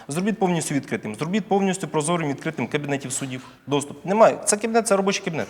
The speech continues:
він повинен бути прозорим. Зробіть, е, якомога прозорішим, е, доступ до самих суд-, суддів. До речі, щодо суддів. На сьогоднішній день, на жаль, немає незалежного органу або ж особи, яка б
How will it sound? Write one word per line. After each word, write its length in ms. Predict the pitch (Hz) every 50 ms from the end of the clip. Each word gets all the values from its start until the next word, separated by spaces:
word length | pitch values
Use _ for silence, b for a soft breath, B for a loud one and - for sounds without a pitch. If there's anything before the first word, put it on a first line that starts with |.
| - -
він 120 | - 165 165
повинен 220 | 175 170 170 170
бути 160 | 165 170 175
прозорим. 380 | 151 - 165 151 147 113 101 92 B B B B B B B B B B
Зробіть, 480 | 131 135 175 202 202 254 247 - -
е, 320 | 175 175 175 175 170 170 165
якомога 680 | 170 180 180 180 202 202 214 214 202 190 190 185 175
прозорішим, 760 | 185 185 175 180 170 180 202 196 196 180 - - 175 175 175
е, 240 | 170 170 165 160 147 B B B B B B B B B B B -
доступ 480 | 135 160 208 190 185 - 190 151 139
до 120 | 139 185 175
самих 340 | - - 170 175 170 160
суд-, 520 | - - - 175 170 151 - - 139 139 135
суддів. 540 | - - - 175 160 139 135 156 151 - - - - - _ _ _ _ _ _ - _ _
До 120 | - 147 180
речі, 280 | 185 160 117 - - 117
щодо 380 | - - 202 202 175 170 180
суддів. 460 | 160 - - 143 117 101 98 104 - - - B B B B B
На 100 | - 139
сьогоднішній 520 | 147 - 247 294 269 285 247 - - 208 190
день, 280 | 165 202 240 277 339 330 - -
на 140 | 131 151 165
жаль, 280 | 156 156 180 175 131 110 117 -
немає 520 | 123 143 170 190 202 196 175 143 127 117 107 107 - - B B B B B B B B B B B B B B B B B B B B B B -
незалежного 840 | 139 156 190 185 196 202 196 196 196 180 165 143 156 147 143 143 160
органу 440 | - 175 214 214 185 147 135 127 120
або 240 | 123 127 156 147 160
ж 100 | 151 -
особи, 420 | - 147 - - 214 233 214 180
яка 200 | 147 139 - 165
б 40 | 160